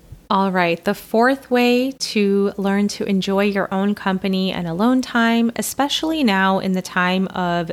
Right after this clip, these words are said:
this pandemic. And if you're not listening to this in twenty twenty and you're listening to it in the future and the pandemic is no more,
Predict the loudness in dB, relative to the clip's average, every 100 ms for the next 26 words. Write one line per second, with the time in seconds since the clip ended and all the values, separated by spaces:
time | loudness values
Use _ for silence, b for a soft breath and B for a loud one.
0 | -6 -6 -6 -4 -2 -2 -4 -6 -6 0
1 | 2 2 0 -4 B _ _ _ -2 0
2 | 0 2 2 2 0 0 0 0 0 -2
3 | -2 0 -2 -2 0 0 0 0 0 2
4 | 2 2 0 0 -2 -2 0 0 0 0
5 | 0 0 -2 -4 -2 -2 0 0 0 0
6 | -6 -8 -4 0 2 2 0 -6 -4 -4
7 | 0 2 2 2 0